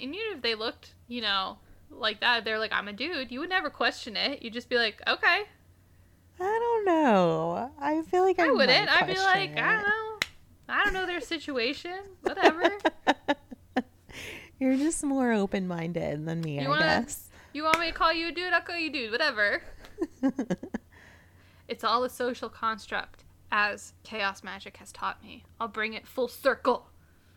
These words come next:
Speaker 2: There we go. Back to Chaos Magic.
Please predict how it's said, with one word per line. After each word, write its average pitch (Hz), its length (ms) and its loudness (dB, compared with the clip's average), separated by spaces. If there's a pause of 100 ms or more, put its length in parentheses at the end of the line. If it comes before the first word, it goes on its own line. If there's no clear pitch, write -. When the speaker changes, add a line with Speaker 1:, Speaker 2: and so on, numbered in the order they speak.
(460)
Speaker 2:
There 202 140 0
we 214 120 0
go. 180 260 -4
Back 180 320 -6
to 208 100 -14
Chaos 170 480 -14
Magic. 170 720 -12